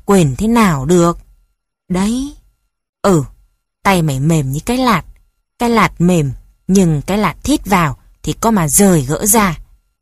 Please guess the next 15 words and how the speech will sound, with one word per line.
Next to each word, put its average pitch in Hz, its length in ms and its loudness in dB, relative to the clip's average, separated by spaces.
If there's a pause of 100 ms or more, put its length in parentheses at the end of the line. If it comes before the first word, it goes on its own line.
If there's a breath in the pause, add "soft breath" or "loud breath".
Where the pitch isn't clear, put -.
Anh 156 240 -2
biết 175 200 -4
tài 165 220 -2
chú 165 180 -2
mày 185 220 0
rồi. 156 380 0 (480)
Đêm 185 240 0
qua 175 280 0
anh 170 280 -2
ngủ, 165 240 -2 (400)
mà 180 320 0
chú 185 140 -2
bóp 220 300 0
cổ 175 280 0
anh, 165 260 -2